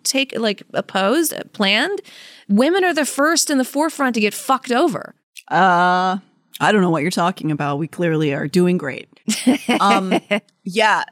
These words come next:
Speaker 2: So, wow, that's, <sighs> that's, that's wild.
Speaker 1: Yeah, I'm sorry I couldn't remember if it was, like, a day or two at my
Speaker 2: Oh,
Speaker 1: aunt
Speaker 2: no,
Speaker 1: and
Speaker 2: you're
Speaker 1: uncle's
Speaker 2: good, you're good.
Speaker 1: house.
Speaker 2: I was mostly asking just 'cause I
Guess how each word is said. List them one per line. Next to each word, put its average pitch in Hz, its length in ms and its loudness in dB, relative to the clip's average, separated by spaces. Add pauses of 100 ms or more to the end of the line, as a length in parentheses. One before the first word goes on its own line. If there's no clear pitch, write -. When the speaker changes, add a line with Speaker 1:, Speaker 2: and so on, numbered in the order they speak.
Speaker 2:
So, 208 760 2
wow, 180 320 2
that's, - 540 0 (420)
<sighs> - 640 -6
that's, 202 260 2
that's 202 360 -2
wild. 160 600 2
Speaker 1:
Yeah, 226 200 2
I'm 233 80 0
sorry 392 220 2
I 359 40 2
couldn't 285 220 2
remember 269 160 4
if 220 60 0
it 226 40 0
was, 208 140 0
like, 208 100 -4
a 196 60 -2
day 202 260 0
or 202 80 0
two 190 260 0
at 170 80 2
my 175 140 0
Speaker 2:
Oh, 440 220 4
Speaker 1:
aunt 466 120 2
Speaker 2:
no, 403 60 4
Speaker 1:
and 269 80 6
Speaker 2:
you're 269 80 2
Speaker 1:
uncle's 294 220 0
Speaker 2:
good, 254 60 0
you're 180 60 0
good. 165 120 2
Speaker 1:
house. - 280 -6
Speaker 2:
I 214 140 4
was 294 160 2
mostly 202 300 2
asking 160 440 2
just 151 220 -4 (220)
'cause 165 240 2
I 156 400 2